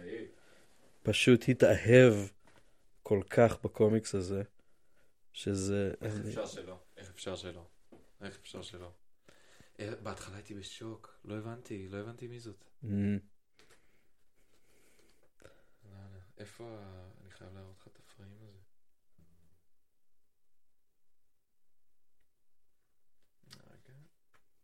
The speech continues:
Speaker 1: שישמעו את זה.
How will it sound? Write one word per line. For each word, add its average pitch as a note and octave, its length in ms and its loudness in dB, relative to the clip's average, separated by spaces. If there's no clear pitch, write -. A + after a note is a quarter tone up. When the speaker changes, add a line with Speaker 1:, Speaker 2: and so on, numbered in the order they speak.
Speaker 1:
שישמעו F#2 520 -20
את G#2+ 60 -18
זה. G2 60 -20